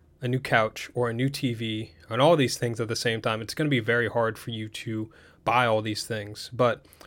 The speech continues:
for some reason, people think that they can just have it all and they don't wanna sacrifice anything. And that's the current state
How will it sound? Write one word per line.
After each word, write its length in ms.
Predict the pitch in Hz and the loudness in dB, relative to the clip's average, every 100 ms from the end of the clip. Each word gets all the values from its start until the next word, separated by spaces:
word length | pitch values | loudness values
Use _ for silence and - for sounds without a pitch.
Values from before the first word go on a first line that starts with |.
| - | -4
for 100 | 143 | 2
some 240 | 175 190 | 4 4
reason, 400 | 147 160 120 104 - _ _ _ - | 4 4 0 -4 -12 _ _ _ -2
people 320 | 160 147 143 | 2 4 2
think 320 | - 139 131 | 2 2 2
that 220 | - 113 131 | 0 0 0
they 100 | 117 | -2
can 140 | 120 | -2
just 220 | 127 - | -2 -4
have 340 | - - 113 120 | -6 0 2 4
it 100 | 117 | 4
all 320 | 131 113 - _ _ _ - | 4 0 -10 _ _ _ -2
and 280 | 120 113 113 | 0 0 -2
they 200 | 117 120 | 4 6
don't 160 | 127 | 6
wanna 160 | 120 113 | 2 0
sacrifice 640 | - 123 123 120 120 107 | 4 4 4 0 0 0
anything. 560 | 127 117 117 117 104 139 - - - - - - - _ _ _ _ - | -2 -4 -6 -8 -10 -12 -20 -20 -20 -20 -20 -20 -20 _ _ _ _ -2
And 300 | 120 117 113 | 0 0 4
that's 240 | 123 120 | 4 4
the 120 | - | -2
current 340 | - - 135 123 | -2 2 2 4
state 520 | - - 127 117 | 2 2 0 -2